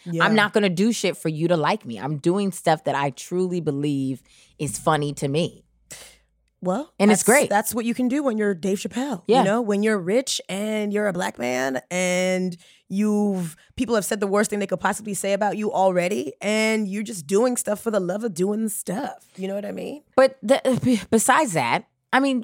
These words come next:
Speaker 2: remember when he walked away from fifty million dollars?
Speaker 1: And people said he was insane.
Speaker 2: Yeah. So it, it's just, I love seeing the special, knowing how far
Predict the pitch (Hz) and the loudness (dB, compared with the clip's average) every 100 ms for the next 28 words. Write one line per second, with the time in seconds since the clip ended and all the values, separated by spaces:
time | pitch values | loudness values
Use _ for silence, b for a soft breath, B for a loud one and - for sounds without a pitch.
0 | 233 269 330 403 339 269 262 262 277 285 | 2 4 4 4 4 4 6 6 6 4
1 | 285 427 320 - 254 - 294 - 320 285 | 4 4 4 2 2 4 2 4 4 6
2 | 277 311 277 277 427 175 - 190 190 220 | 6 6 6 6 6 4 2 -4 -4 -2
3 | 226 233 226 220 220 220 240 240 269 302 | -2 -2 -2 -2 -4 -2 -2 0 2 2
4 | 339 214 392 381 - - 262 247 254 - | 2 2 4 4 2 2 4 6 4 2
5 | 240 - 247 - _ - 180 220 214 185 | -4 -4 -6 -8 _ 2 4 6 8 8
6 | 170 160 - _ 165 156 160 165 160 151 | 6 2 -4 _ 0 4 6 8 8 6
7 | 147 139 - _ - - 165 160 151 151 | 4 -2 -14 _ -6 -2 -2 -2 -4 -4
8 | 139 131 - 151 - 170 156 143 143 147 | -6 -6 -2 -2 -2 -6 -4 -4 -4 -4
9 | 135 131 127 123 - 139 131 127 123 110 | -8 -8 -8 -8 -6 0 2 2 0 -6